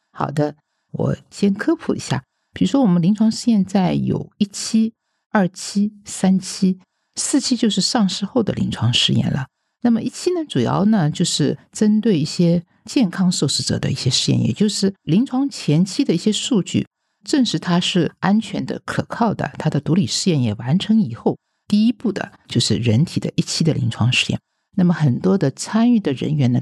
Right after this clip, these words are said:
大部分呢还是愿意为新药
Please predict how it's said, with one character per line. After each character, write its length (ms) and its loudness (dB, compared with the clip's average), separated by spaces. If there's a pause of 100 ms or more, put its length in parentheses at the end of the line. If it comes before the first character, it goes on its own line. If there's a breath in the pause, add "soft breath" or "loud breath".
(160)
大 220 -4
部 100 -10
分 200 -2
呢 160 0 (360)
还 180 -2
是 420 0
愿 240 0
意 360 -12
为 300 2
新 280 2
药 320 -2